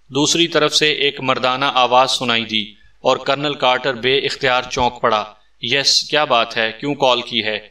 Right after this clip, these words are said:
कर्नल कार्टर ने इंतहाई पुरजोश लहजे में कहा। "बॉस,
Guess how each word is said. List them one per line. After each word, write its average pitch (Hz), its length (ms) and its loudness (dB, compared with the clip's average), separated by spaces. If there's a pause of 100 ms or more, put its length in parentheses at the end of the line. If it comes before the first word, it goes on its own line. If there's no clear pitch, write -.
(280)
कर्नल 143 280 -2
कार्टर 131 380 0
ने 139 180 -2
इंतहाई 131 560 -2
पुरजोश 131 600 -4
लहजे 127 300 -2
में 127 120 -2
कहा। 110 260 -2 (480)
"बॉस, 131 260 4